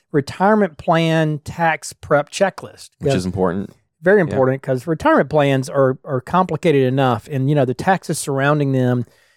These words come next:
Speaker 1: you just wanna make sure you don't pay more than you need to,
Speaker 2: Right.
Speaker 1: and that you have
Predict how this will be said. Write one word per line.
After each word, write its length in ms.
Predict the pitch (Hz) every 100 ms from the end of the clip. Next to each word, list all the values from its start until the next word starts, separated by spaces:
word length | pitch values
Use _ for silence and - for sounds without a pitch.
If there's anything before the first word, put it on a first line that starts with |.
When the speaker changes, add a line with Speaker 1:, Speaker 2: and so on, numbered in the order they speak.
| _
Speaker 1:
you 80 | 185
just 180 | 254 -
wanna 140 | 370
make 180 | 175 151
sure 160 | - 151
you 80 |
don't 180 | 143 127
pay 260 | - 160 151
more 260 | 147 151
than 100 | 143
you 80 | 135
need 240 | 131 147 143
to, 260 | 160 147
Speaker 2:
Right. 240 | 101 101 -
Speaker 1:
and 160 | 139 127
that 140 | 117
you 60 |
have 100 | 123